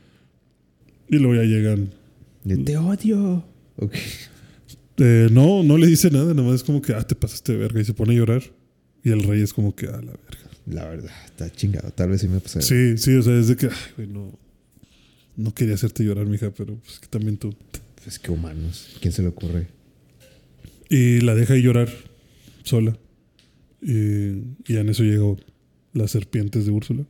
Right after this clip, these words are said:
Speaker 1: Y, pues, ya habla con Úrsula y van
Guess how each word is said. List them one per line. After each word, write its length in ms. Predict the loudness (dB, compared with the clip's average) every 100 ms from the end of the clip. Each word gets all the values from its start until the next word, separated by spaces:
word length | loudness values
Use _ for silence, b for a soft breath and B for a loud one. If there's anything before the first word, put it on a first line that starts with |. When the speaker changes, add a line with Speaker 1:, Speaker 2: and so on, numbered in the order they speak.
| _ _ _ _ b b b b b b b b b _ _ _ _ _ _ -2
Speaker 1:
Y, 580 | 2 4 4 2 2 0
pues, 200 | -2 -2
ya 140 | 0
habla 180 | 0 2
con 120 | 4
Úrsula 460 | 4 4 2 2 2
y 140 | 0 -2
van 260 | -4 -6